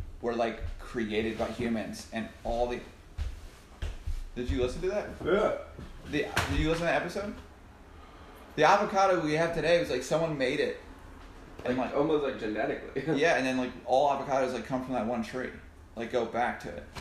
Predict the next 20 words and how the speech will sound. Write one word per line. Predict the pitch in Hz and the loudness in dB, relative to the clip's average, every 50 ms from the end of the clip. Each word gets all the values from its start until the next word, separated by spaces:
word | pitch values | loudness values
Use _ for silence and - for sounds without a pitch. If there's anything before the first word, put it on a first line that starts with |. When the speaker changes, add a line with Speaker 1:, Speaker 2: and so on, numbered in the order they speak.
| - - - - - - - - - - - - - - - - - - - - - - - - - - - - - - - - - - - - | -14 -12 -12 -14 -14 -14 -16 -18 -18 -8 -6 -4 -2 -2 -2 -4 -8 -12 -16 -18 -18 -18 -18 -18 -18 -18 -20 -20 -20 -18 -18 -18 -18 -14 -6 -2
Speaker 1:
But | - 156 - | -2 0 2
I | - 175 | 2 2
just | 175 180 180 - | 2 2 0 -2
don't | 190 175 175 170 | -2 -2 -2 0
know | 170 165 | 0 2
why | 165 160 156 | 2 2 2
we | 147 | 2
can't | 135 - 165 156 143 | 0 0 0 0 0
make | 143 143 135 - | 0 -2 -4 -4
potatoes. | - 123 - 160 143 143 143 139 - - - | -8 -4 0 2 2 2 2 0 -2 -4 0
Well, | - 214 220 165 | 2 4 6 6
actually, | 214 247 254 254 233 180 - - - - | 6 4 2 2 -2 -4 -6 -8 -12 -12
potato, | - - 104 101 - - - - - | -10 -8 -8 -8 -8 -10 -12 -10 -8
like, | 135 143 156 - | -8 -8 -4 -2
isn't | 190 226 226 | 0 2 2
that | 285 294 | 4 4
what | 269 240 - | 4 4 4
preservatives | 165 135 117 131 127 147 160 170 185 175 160 | 0 -2 0 2 2 2 2 2 0 0 2
are | 165 143 143 156 151 | 2 2 2 2 0
for? | - - 135 135 143 156 165 165 | -2 -4 -2 -2 -2 -2 -4 -6